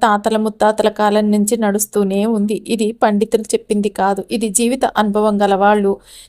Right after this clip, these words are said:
ధనాన్ని కాపాడిన వాళ్ళు పంచుకున్న అతిపెద్ద రహస్యం అని పండితులు అంటున్నారు. కొందరిని చూస్తే చాలా మటుకు ఒక్కొక్కసారి కొన్ని ప్రశ్నలు మనకి అనిపిస్తూ ఉంటాయి.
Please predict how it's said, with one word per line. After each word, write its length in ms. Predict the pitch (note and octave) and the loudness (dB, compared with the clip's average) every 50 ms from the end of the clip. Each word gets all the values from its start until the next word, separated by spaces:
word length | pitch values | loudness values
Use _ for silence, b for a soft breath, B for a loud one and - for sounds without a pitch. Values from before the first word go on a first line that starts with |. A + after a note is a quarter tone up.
| B - | B 0
ధనాన్ని 440 | F3+ A3+ G#3+ A#3 B3 B3 B3+ B3 A#3+ | 2 4 4 6 4 4 4 0 -4
కాపాడిన 540 | A#3 F#3 F3+ F#3 - - G#3+ A3 A3+ A3 G#3+ | -4 -4 -4 -2 0 0 2 2 2 2 2
వాళ్ళు 260 | G3+ G3+ G3 G3 G3 | 2 2 0 0 0
పంచుకున్న 500 | - G3 G3 G3+ - - - G3+ G3 G3 - - | 0 0 0 0 -2 -2 -2 -2 0 -2 0 0
అతిపెద్ద 500 | G#3 A3 G#3+ G#3 G#3 A#3+ A3+ A#3 - - B3 | 0 0 0 0 2 0 0 2 2 2 2
రహస్యం 500 | G3+ G3+ G#3+ A3 A3+ G3+ - - A3 G3 F#3 _ - | 2 2 2 0 0 0 0 -2 -2 -4 -6 _ -4
అని 220 | - G#3 G#3 G3+ G3+ F#3+ - _ _ _ _ _ - | -2 0 0 0 0 -2 -6 _ _ _ _ _ 0
పండితులు 480 | A3+ G#3 G#3 G#3+ G#3+ A3 - G3+ G3 - - | 2 2 2 0 0 0 0 -2 -2 -2 0
అంటున్నారు. 540 | - G#3+ F#3+ - G#3+ G#3 G3+ G3+ G3+ G3+ A3+ | -2 -2 -2 -2 -2 -2 0 0 2 4 4
కొందరిని 360 | C#4 D4 D4 C#4 C4+ C#4 C4+ | 4 4 2 0 0 0 -2
చూస్తే 380 | C4+ - C#4 C#4 C#4 - C#4 B3 A#3+ A#3+ A#3+ | -2 0 -2 -2 0 0 0 0 0 0 -2
చాలా 320 | C#4+ C4 A#3 A#3 A3 A3+ A#3+ | -2 -2 -2 0 0 0 0
మటుకు 360 | A#3+ A#3 A3+ A3+ - - A#3 G#3+ A3 | 0 -2 -4 -4 -4 -2 0 0 0
ఒక్కొక్కసారి 580 | A3 A#3 A3 A3 A3+ A3+ A3+ A#3+ A3 A3 A3+ | 0 0 -2 0 0 0 0 2 0 0 0
కొన్ని 260 | A3 - A3 G#3 G#3 G#3 | 0 -2 -2 -2 -2 -2
ప్రశ్నలు 460 | G#3 G#3+ A3 - - A#3+ A#3+ A3 G#3+ G3+ | -2 -4 -4 -2 -2 -2 -2 -2 -2 -2
మనకి 280 | A3+ A3 G#3 G#3 A3+ - - | -2 -2 -2 -2 -4 -4 -2
అనిపిస్తూ 460 | A3+ A3 G3+ G#3 A3 - - - G#3+ | -2 -2 -2 -2 -4 -4 -2 -2 -2
ఉంటాయి. 400 | A3 G#3+ G3+ G#3 A3 G3+ G3 G3 | -2 -2 -2 -2 -2 -2 -2 -4